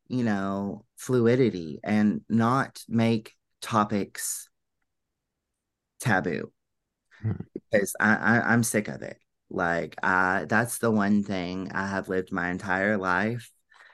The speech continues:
Speaker 1: having to, like Elsa says, conceal, don't feel. And, you know, I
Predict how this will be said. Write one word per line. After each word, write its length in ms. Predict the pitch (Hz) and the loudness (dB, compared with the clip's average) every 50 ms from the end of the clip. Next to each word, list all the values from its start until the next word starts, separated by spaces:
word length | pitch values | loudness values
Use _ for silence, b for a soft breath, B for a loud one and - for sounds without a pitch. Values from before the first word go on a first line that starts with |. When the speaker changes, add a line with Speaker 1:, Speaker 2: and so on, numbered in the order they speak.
| b b _ | b b _
Speaker 1:
having 540 | - - 101 92 95 95 95 98 95 98 98 | -4 -2 -2 0 0 -2 -4 -2 -2 -4 -4
to, 800 | - - 95 92 92 92 92 90 90 92 92 92 95 92 87 - - | -6 -4 -4 -2 0 0 0 0 0 -2 -2 -2 -2 -4 -8 -10 -10
like 420 | 92 92 90 87 87 87 87 - - | -8 -4 -2 -2 0 -2 -2 -4 -4
Elsa 320 | - 90 92 - - 95 | -4 -4 -4 -2 -4 -6
says, 380 | 92 - - 101 95 95 95 - | -6 -2 -2 0 0 0 -2 -4
conceal, 540 | - 107 98 95 - - 95 92 92 90 92 | -4 -4 -4 -4 -4 -4 -4 -2 0 0 0
don't 260 | 95 90 90 78 71 | -2 -2 -4 -4 -6
feel. 520 | - 104 90 85 87 92 107 117 123 - - | -8 -6 -4 -2 0 0 0 0 -2 -4 -6
And, 580 | - 95 90 87 87 87 87 85 90 90 90 - b b b b b b _ | -6 -6 -4 -4 -4 -4 -6 -6 -6 -8 -10 -12 b b b b b b _
you 140 | 95 98 95 | -6 -2 -2
know, 460 | 92 90 90 95 107 127 151 151 - - - | 0 0 2 2 0 0 -2 -4 -8 -6 -2
I 600 | - 98 95 95 95 98 104 104 104 107 110 104 | 0 2 2 2 2 2 2 2 0 0 0 -2